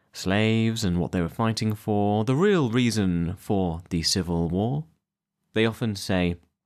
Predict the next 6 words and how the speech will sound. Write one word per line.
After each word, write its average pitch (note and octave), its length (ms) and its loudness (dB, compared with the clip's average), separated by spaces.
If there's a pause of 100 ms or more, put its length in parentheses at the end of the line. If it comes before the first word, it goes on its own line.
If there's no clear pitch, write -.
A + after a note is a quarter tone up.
(340)
that F#2 160 -4
it E2 120 -2
was E2+ 180 -2
for F2 460 -4
states' - 420 -4
rights. - 640 -4